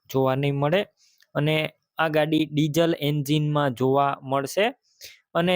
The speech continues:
વીમો પણ ચાલુ છે આ કારનો. સેકન્ડ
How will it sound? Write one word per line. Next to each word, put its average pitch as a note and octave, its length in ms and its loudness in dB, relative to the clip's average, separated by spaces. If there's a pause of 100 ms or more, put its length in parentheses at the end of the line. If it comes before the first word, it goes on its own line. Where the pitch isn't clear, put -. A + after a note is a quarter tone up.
વીમો F3 440 2
પણ F#3 320 0
ચાલુ E3+ 380 2
છે D#3+ 240 0
આ C#3+ 240 -2
કારનો. D#3+ 580 -2 (760)
સેકન્ડ G#3+ 600 0